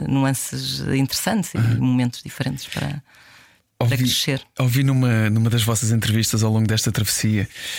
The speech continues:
Speaker 2: perguntarem à Carmen, na altura com seis anos, acho eu, seis, sete anos, ela que tem oito agora, a
Speaker 1: Uhum.
Speaker 2: tua filha mais nova, ahm, se estava com saudades de Portugal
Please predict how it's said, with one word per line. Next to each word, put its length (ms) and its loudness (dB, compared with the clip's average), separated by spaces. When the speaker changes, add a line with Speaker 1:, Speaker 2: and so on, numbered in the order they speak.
Speaker 2:
perguntarem 760 0
à 360 -2
Carmen, 380 0
na 260 0
altura 280 -2
com 340 0
seis 320 -2
anos, 300 0
acho 260 -2
eu, 120 0
seis, 280 0
sete 260 -2
anos, 140 0
ela 140 -2
que 60 -10
tem 180 0
oito 160 0
agora, 220 0
a 400 -8
Speaker 1:
Uhum. 80 2
Speaker 2:
tua 160 -4
filha 160 -2
mais 220 0
nova, 220 0
ahm, 580 2
se 320 0
estava 280 0
com 80 0
saudades 360 0
de 80 -14
Portugal 520 0